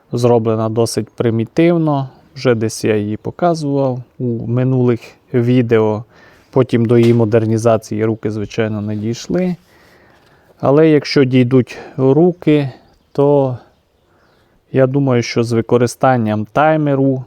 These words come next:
для поливу автоматично взагалі можна спати спокійно у весняні морозні ночі. Отож, друзі, підписуйтеся на наш канал, пишіть, хто як боровся з наслідками заморозків, і головне,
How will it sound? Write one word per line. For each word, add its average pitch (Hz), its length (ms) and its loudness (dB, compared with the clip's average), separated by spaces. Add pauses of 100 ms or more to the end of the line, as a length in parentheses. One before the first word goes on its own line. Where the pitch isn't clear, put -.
для 127 220 2
поливу 127 800 2 (380)
автоматично 123 960 -2
взагалі 127 460 0
можна 117 380 0
спати 123 440 -2
спокійно 139 640 -4
у 117 360 0
весняні 117 840 -2 (460)
морозні 117 560 2
ночі. 110 520 -6 (380)
Отож, 147 320 0
друзі, 113 380 0
підписуйтеся - 800 -4
на 113 120 -6
наш 110 220 -6
канал, 156 440 0
пишіть, 160 540 0
хто - 260 -2
як 107 220 0
боровся 113 380 -4
з 113 120 -10
наслідками 143 640 -2
заморозків, 120 640 -2
і - 20 -6
головне, 113 500 -6